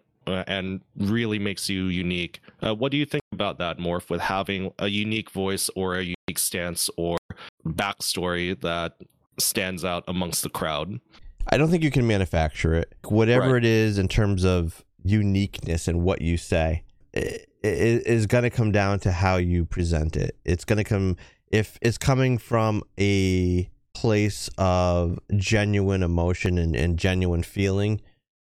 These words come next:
Speaker 2: I think that that's what's going to lend to your uniqueness. People listen to me, and it's
Speaker 1: Mm-hmm.
Speaker 2: not because I'm saying anything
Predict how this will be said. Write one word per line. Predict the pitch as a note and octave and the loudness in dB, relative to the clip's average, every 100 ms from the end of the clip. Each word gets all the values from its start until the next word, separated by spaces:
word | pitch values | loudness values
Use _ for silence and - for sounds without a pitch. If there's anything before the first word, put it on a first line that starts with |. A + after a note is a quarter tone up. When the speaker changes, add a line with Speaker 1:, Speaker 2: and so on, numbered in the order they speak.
| _ _ G2+ | _ _ -2
Speaker 2:
I | |
think | G2+ A2+ G2 | 0 -2 -2
that | F#2+ E2+ | -2 -2
that's | A2 G#2 - - | 0 0 0 -4
what's | F#2+ | -4
going | - F#2+ | 0 2
to | F2 | 2
lend | F2 F2 F2 | 2 2 0
to | E2+ | 0
your | D#2+ | 2
uniqueness. | D#2+ D#2+ D#2+ D#2+ - D#2 - - - _ | 2 2 2 -2 -2 -6 -6 -12 -20 _
People | - D3 D#3 B2 | 0 2 2 2
listen | A#2+ B2+ B2 | 2 0 2
to | C3 | 2
me, | D3+ F3 - - | 2 0 -6 0
and | C3 | 2
it's | C3 | 2
Speaker 1:
Mm-hmm. | G#2 | 4
Speaker 2:
not | C#3 D3 C#3 | 4 4 2
because | C#3 D3 B2+ | 2 2 4
I'm | C3+ C3+ | 2 2
saying | - C3+ B2+ B2 A#2 A2 A#2 | 2 2 4 4 2 0 0
anything | A#2 A#2+ A2 A2 G#2+ G2 F#2+ | 2 2 0 0 2 2 0